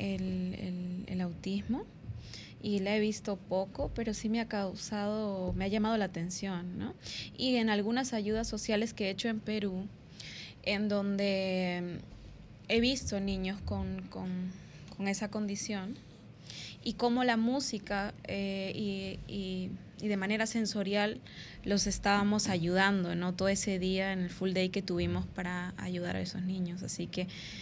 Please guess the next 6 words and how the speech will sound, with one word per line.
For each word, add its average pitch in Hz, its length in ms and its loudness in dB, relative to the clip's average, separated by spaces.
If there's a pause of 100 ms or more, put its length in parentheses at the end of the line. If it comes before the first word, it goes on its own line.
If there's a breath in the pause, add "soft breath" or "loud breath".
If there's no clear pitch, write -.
(520 loud breath)
eh, 175 460 2
cómo 202 220 4
no 208 80 4
ser 196 180 2
parte 202 420 6
de 185 280 4